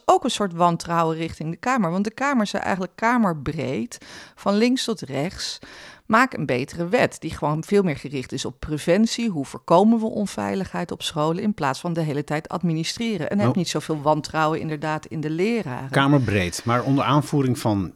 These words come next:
Speaker 2: jou of zo?
Speaker 1: Ja, maar ook
Speaker 2: Of
Speaker 1: andere partijen.
Speaker 2: En
Speaker 1: Dus
Speaker 2: vond je
Speaker 1: ook
Speaker 2: ook
Speaker 1: Ja
Speaker 2: weerklanken bij?
Speaker 1: eenentwintig
Speaker 2: Ja, oké.
Speaker 1: was hier heel erg tegen.
Speaker 2: Oké.
Speaker 1: Ehm, maar dan, dan zie je dat het dan eigenlijk niet goed lukt om nog tussentijds bij te sturen, want er werd
Speaker 2: En dat is jullie taak.
Speaker 1: Ja.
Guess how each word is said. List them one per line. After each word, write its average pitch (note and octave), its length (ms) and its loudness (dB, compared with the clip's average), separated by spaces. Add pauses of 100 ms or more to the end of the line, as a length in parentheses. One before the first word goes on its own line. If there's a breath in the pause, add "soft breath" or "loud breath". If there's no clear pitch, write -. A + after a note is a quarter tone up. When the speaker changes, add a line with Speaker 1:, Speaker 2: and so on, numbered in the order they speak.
(140)
Speaker 2:
jou D2+ 600 -2
of F#3 100 -8
zo? - 100 2
Speaker 1:
Ja, A#3+ 80 6
maar - 180 6
ook F#3+ 120 10
Speaker 2:
Of - 80 -4
Speaker 1:
andere A#3+ 320 6
partijen. A#3 480 -2
Speaker 2:
En C3 60 0
Speaker 1:
Dus B2+ 100 0
Speaker 2:
vond D3+ 200 6
je D#3+ 60 4
Speaker 1:
ook C#3+ 80 4
Speaker 2:
ook E3 60 10
Speaker 1:
Ja D3 60 10
Speaker 2:
weerklanken D3 420 6
bij? A#2 140 6
Speaker 1:
eenentwintig E3 340 4
Speaker 2:
Ja, G3+ 60 -4
oké. - 120 -8
Speaker 1:
was F#3+ 160 2
hier A3+ 260 0
heel A3 240 2
erg F#3+ 160 -2
tegen. F#3+ 460 -2
Speaker 2:
Oké. C3+ 160 2 (640 loud breath)
Speaker 1:
Ehm, G#3 540 2 (220)
maar A#3 240 4
dan, A3+ 240 6 (100)
dan A3 260 2
zie B3+ 220 0
je B3+ 80 0
dat G3 180 0
het G3+ 100 -4
dan G3 280 -2
eigenlijk A3+ 420 0
niet G3 200 2
goed C#3+ 260 -6
lukt F#3+ 380 4
om A3 180 2
nog F#3+ 260 0
tussentijds F#3+ 680 -2
bij A#3 200 4
te - 100 -6
sturen, C#3+ 420 -6
want G#3+ 280 -2 (320)
er - 100 -6
werd G2+ 100 -6
Speaker 2:
En - 60 4
dat C#3+ 120 4
is - 60 -4
jullie F#2+ 200 -2
taak. - 320 0 (340)
Speaker 1:
Ja. - 340 -6